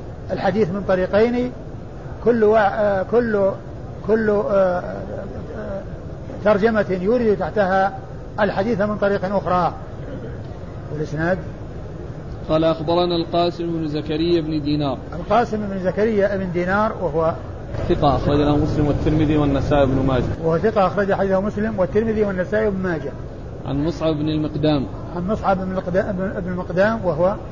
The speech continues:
Speaker 2: صدوق له أوهام.
Speaker 1: صدوق له أوهام أخرج حديثه مسلم والترمذي والنسائي بن ماجه.
Speaker 2: عن الحسن يعني بن صالح.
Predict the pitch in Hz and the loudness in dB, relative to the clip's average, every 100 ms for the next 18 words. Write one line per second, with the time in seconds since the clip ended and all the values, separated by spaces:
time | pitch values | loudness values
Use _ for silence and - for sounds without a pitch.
0 | - - 156 165 165 151 156 151 147 143 | -12 -8 -2 -2 0 2 2 2 0 0
1 | 135 147 143 123 180 226 220 202 180 175 | 0 2 0 0 2 2 4 4 4 4
2 | 165 214 226 165 196 185 190 185 202 190 | 2 0 0 0 0 0 2 0 0 -2
3 | 220 185 196 233 220 208 190 214 220 190 | 0 0 0 0 2 2 2 0 0 0
4 | 175 143 - - - - - - - - | -2 -2 -8 -12 -12 -12 -10 -12 -10 -10
5 | - 139 151 143 165 165 170 170 - 147 | -4 0 0 2 0 0 0 0 -4 -4
6 | 147 151 143 143 160 147 123 | -2 -4 -4 -4 0 0 0